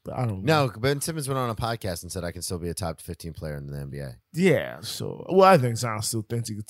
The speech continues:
Speaker 1: be a top fifteen player, but he
Speaker 2: No,
Speaker 1: just
Speaker 2: but
Speaker 1: don't
Speaker 2: I'm
Speaker 1: wanna
Speaker 2: saying
Speaker 1: play a couple
Speaker 2: Zion,
Speaker 1: games.
Speaker 2: there's a difference, though. Zion is recognizing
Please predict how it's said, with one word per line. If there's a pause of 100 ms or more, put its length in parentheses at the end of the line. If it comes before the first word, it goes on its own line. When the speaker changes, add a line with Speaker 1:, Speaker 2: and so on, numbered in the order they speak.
Speaker 1:
be
a
top
fifteen
player,
but (420)
he
Speaker 2:
No,
Speaker 1:
just
Speaker 2:
but
Speaker 1:
don't
Speaker 2:
I'm
Speaker 1:
wanna
Speaker 2:
saying
Speaker 1:
play
a
couple
Speaker 2:
Zion, (180)
Speaker 1:
games. (280)
Speaker 2:
there's
a
difference,
though.
Zion
is
recognizing